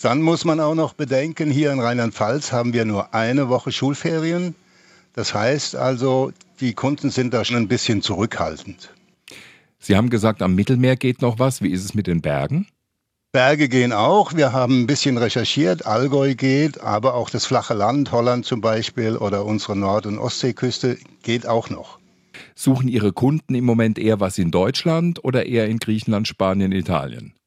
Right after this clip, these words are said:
Speaker 1: Wenn es geht und machbar ist finanziell, dann lieber ins Warme und dann lieber weit weg.
Speaker 2: Wie sieht's denn mit Kreuzfahrten aus?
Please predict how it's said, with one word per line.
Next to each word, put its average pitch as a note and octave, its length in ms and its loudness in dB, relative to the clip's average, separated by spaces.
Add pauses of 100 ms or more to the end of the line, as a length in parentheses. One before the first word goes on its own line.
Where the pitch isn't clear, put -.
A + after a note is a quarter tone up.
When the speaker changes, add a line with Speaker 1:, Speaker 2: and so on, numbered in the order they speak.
(220)
Speaker 1:
Wenn C#3 220 0
es C3 320 -2
geht G3 380 0
und C#3 180 2
machbar D#3 380 0
ist E3 240 -2
finanziell, C3 800 2
dann B2+ 380 0
lieber D3 260 4
ins A2+ 280 -2
Warme D#3+ 800 2
und B2+ 260 0
dann D#3 260 2
lieber D3+ 320 4
weit A2+ 240 0
weg. F2 280 -10 (920)
Speaker 2:
Wie G2 100 0
sieht's B2+ 240 0
denn G#2 100 4
mit F#2+ 140 0
Kreuzfahrten E2 720 0
aus? - 380 -8